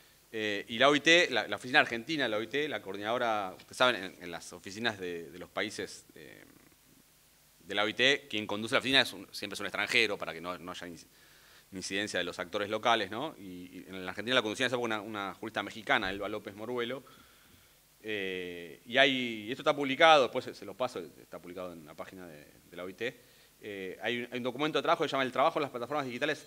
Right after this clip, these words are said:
de reparto en Argentina, análisis y recomendaciones de política, y tras hacer un análisis de, de todos estos elementos que estuvimos viendo también, eh,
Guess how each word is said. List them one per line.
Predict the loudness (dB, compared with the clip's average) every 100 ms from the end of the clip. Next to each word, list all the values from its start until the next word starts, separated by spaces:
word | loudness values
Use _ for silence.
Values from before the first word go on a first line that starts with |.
| -10
de | -6
reparto | -2 0 0
en | 0
Argentina, | 0 -2 -6 -4 -2 -2
análisis | -2 2 2 0 -6
y | -6
recomendaciones | -6 -6 -8 -6 -4 -4
de |
política, | -2 -2 -2 -4 -4 -6 -12 -20 -20 _ -6
y |
tras | 0 2
hacer | 4
un | 6
análisis | 8 6 2
de, | 0 0 0 -2 -6 -10 _ -12
de | -4
todos | -2 -4
estos | -8 -8 -8 -8
elementos | -4 0 -2
que |
estuvimos | -2 0 6
viendo | 6 6 0 -4 -8
también, | -8 -4 -4 -4 -16 -20 _ -20 _ _ _
eh, | -8 -6